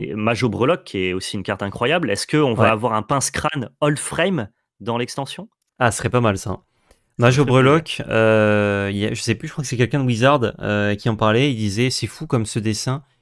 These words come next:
Speaker 2: il va parfaitement avec le All Frame. » C'est
Speaker 1: Ouais, c'est
Speaker 2: vraiment,
Speaker 1: incroyable.
Speaker 2: euh, alors que c'était un, une carte qui n'existait pas en All Frame à la base.
Speaker 1: C'est un dessin New Frame. Et c'est
Speaker 2: Mm.
Speaker 1: ça qui est super cool, c'est que de voir des dessins New Frame sur du All Frame, des fois tu te dis, «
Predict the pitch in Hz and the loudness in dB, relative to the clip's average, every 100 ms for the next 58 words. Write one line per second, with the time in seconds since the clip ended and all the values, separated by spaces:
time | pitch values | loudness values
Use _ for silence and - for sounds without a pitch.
0 | _ 107 98 98 - 175 - 131 - 135 | _ -6 -4 -4 -2 -4 0 -2 0 -4
1 | 113 120 104 - 95 120 _ _ _ _ | -2 -4 -6 -8 -10 -12 _ _ _ _
2 | _ _ _ - 107 104 107 120 131 107 | _ _ _ -4 0 2 2 2 2 2
3 | 101 101 110 107 - 110 123 110 107 104 | 0 2 0 0 -4 -4 -2 0 0 0
4 | 104 101 101 104 95 139 - 107 - - | 0 -2 -4 -6 -4 -6 -4 -6 -4 -4
5 | 131 117 104 120 101 117 98 98 104 101 | 0 -2 -2 -4 -4 -4 -4 -2 -2 -2
6 | 107 - 143 123 127 - 165 113 92 - | -4 -4 -4 -2 -4 -2 -2 -2 -6 -6
7 | 104 - 104 170 - 110 - 143 135 - | -6 -4 -2 -2 -2 -4 -6 -4 -4 -4
8 | 190 - - 104 107 139 123 104 113 - | -4 -6 -6 -6 -2 0 0 -4 -6 -6
9 | 143 127 139 - 156 151 131 117 101 110 | -6 -4 -6 -4 -4 -4 -4 -6 -4 -4
10 | - 151 151 113 - 127 - 117 139 | -2 -4 -2 -4 -4 -6 -6 -8 -8